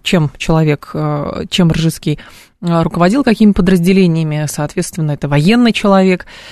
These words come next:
и плюс, а, какой работой он занимался на месте, в общем, много. Ну и, соответственно, да,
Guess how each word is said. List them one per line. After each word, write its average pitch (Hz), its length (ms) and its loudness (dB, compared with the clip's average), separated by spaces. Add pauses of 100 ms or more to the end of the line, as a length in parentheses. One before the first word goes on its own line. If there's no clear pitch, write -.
(260)
и 180 180 2
плюс, 175 460 0
а, 165 140 2
какой 180 260 0
работой 170 400 0
он 147 80 -2
занимался 165 480 2
на 165 140 4
месте, 214 340 2
в 175 80 2
общем, 190 240 2
много. 185 380 4
Ну 196 140 2
и, 220 40 2
соответственно, 196 480 -2
да, 175 220 2